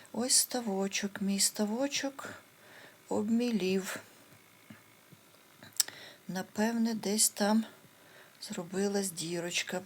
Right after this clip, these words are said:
Весною, бачите, з'їхало трошки каміння там. Треба буде його весною передивлятися.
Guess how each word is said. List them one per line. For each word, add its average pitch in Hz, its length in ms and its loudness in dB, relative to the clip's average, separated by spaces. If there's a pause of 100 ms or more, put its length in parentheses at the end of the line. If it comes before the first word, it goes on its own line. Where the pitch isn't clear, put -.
Весною, 202 580 0
бачите, 196 440 -2
з'їхало 175 560 -4
трошки - 460 -6
каміння 233 640 -2
там. 240 200 -4 (560)
Треба 214 300 0
буде 202 280 -4
його 196 220 -2
весною 220 640 0 (1120)
передивлятися. 190 1200 4